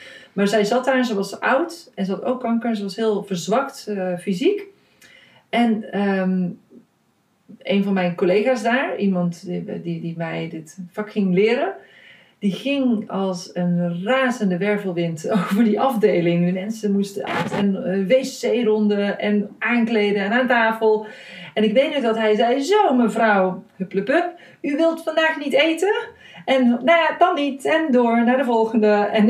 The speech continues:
<laughs> ik zat daar echt zo bij van, "Oh wauw, wat, eh, wat gebeurt hier?"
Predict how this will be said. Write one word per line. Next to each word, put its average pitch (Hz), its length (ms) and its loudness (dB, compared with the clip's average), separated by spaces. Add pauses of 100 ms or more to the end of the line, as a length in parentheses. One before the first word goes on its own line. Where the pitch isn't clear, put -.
<laughs> 226 120 2
ik 240 120 2
zat - 200 -4
daar 240 140 0
echt 247 140 -2
zo 226 80 2
bij 190 180 2
van, 190 180 -2
"Oh 254 140 -2
wauw, 185 300 -2
wat, 202 140 -2
eh, 240 100 2 (340)
wat 220 120 -4
gebeurt 269 420 0
hier?" 214 360 2